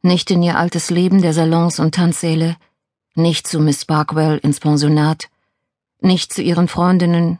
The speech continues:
oder zu Bram. Diese ganze Geschichte hier hatte längst alle Grenzen gesprengt. „Joe!“ „Du wartest an der Gruft, Eddie“, sagte Joe knapp. Eddie schnaubte. Er warf ihr eine Schaufel zu.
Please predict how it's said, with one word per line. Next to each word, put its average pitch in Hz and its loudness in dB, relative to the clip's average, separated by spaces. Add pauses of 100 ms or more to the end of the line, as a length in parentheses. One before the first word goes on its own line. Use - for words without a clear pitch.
(140)
oder 156 -2
zu 165 -4
Bram. 147 0 (960)
Diese 180 0
ganze 214 2
Geschichte 202 -2
hier 170 0
hatte 165 0
längst 160 0
alle 160 0
Grenzen 143 0
gesprengt. - -6 (480)
„Joe!“ 226 2 (1300)
„Du 196 4
wartest 151 -2
an 151 0
der 156 -2
Gruft, 156 -4
Eddie“, 151 -4 (1120)
sagte 151 -4
Joe 147 -2
knapp. - -6 (1500)
Eddie 175 0
schnaubte. 143 -4 (1080)
Er 180 -2
warf 196 2
ihr 208 2
eine 196 4
Schaufel - -2
zu. 147 -6